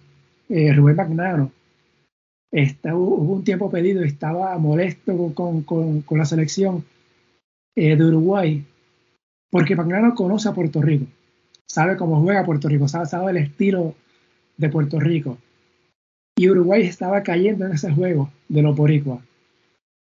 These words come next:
Y Magnano, no recuerdo las palabras, pero f-, recuerdo que acá nosotros lo escuchamos y no-, y no-, y nos dio risa porque era, era verdad lo que estaba diciendo.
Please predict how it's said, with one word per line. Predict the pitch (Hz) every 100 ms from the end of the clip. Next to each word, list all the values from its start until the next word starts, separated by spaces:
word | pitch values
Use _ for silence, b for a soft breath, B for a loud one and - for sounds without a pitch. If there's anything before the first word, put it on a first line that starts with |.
| -
Y | 160
Magnano, | 151 151 160 196
no | 175 180
recuerdo | 220 233 226
las | 226 -
palabras, | 220 226 190 160
pero | 170 156
f-, | 147 208
recuerdo | 156 147 185
que | 202
acá | 175 185
nosotros | 196 175
lo | 196
escuchamos | 196 196 214 214
y | 185
no-, | 185
y | 160
no-, | -
y |
nos | 160 156
dio | 190
risa | 196 226 208
porque | 165 147 170 143 - b b b b b _ -
era, | 147 - 170
era | 196
verdad | 202 180 269
lo | 196
que | 160
estaba | 202 190
diciendo. | 185 147 247 185